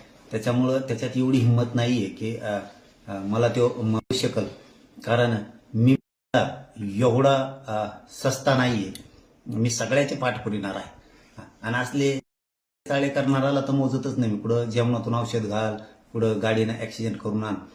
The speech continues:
यांचे तर पाठ पुरायला, अ, मी खंबीर आहे आणि खमक्यापणे. हे मी सिद्ध पण केलंय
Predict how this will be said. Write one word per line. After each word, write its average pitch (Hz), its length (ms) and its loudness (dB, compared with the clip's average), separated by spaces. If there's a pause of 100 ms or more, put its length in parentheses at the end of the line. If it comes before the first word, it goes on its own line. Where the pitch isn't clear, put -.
(280)
यांचे 123 200 0
तर 139 80 -6
पाठ 127 320 -6
पुरायला, 131 280 2
अ, 127 260 0
मी 117 240 0
खंबीर 117 340 4
आहे 101 100 0
आणि 104 240 -2
खमक्यापणे. 123 580 4 (360)
हे 143 320 4 (100)
मी 143 140 6
सिद्ध 131 300 2
पण 147 220 4
केलंय 143 320 2